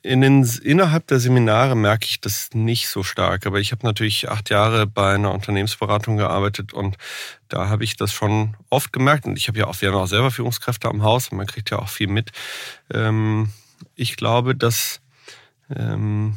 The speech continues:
wir, also das, was oft unterschätzt wird, ist, dass wir gucken müssen, was ist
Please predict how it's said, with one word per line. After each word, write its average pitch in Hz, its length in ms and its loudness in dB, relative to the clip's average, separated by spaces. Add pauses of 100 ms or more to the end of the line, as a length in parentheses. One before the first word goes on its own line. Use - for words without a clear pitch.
wir, 117 480 0 (880)
also 120 140 -2
das, 120 260 0
was - 160 0
oft - 220 -2
unterschätzt 143 560 0
wird, 127 180 -4
ist, 120 220 -6
dass - 260 -6
wir 113 200 -2
gucken 120 260 -4
müssen, 110 400 -2
was 113 240 -2
ist - 180 -8